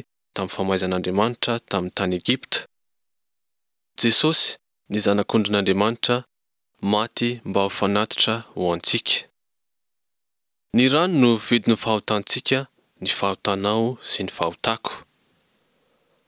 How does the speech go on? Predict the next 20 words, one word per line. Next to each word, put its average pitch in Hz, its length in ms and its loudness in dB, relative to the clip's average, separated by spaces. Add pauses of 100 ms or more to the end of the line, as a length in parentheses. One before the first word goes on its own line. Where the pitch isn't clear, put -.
(480)
Raha 143 160 2
nanantona 143 680 0 (200)
ny 113 120 2
menarana 117 460 2
varahina 113 500 0
Mosesy, 127 600 0 (340)
dia 98 280 2 (520)
Jesosy 107 400 2
koa 127 340 2 (460)
nahantona 113 720 0 (240)
teo 101 140 0
amin'ny 92 140 -6
hazo 98 200 0
fijaliana, 107 640 0 (440)
ka 107 100 0
izay 101 180 2
olona 107 280 0
rehetra 104 260 0
mino 104 340 2
azy, - 320 -4